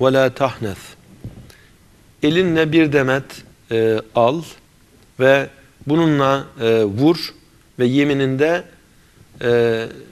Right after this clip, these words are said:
muhalif olma, yemininin gereğini yerine getir. Bununla alakalı şöyle anlatılıyor.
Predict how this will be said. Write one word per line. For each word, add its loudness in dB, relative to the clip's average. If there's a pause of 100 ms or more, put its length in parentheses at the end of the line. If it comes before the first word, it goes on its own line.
(1040)
muhalif -4
olma, 0
yemininin -4
gereğini 0 (300)
yerine -2
getir. -8 (720)
Bununla -2
alakalı 0
şöyle 2
anlatılıyor. -8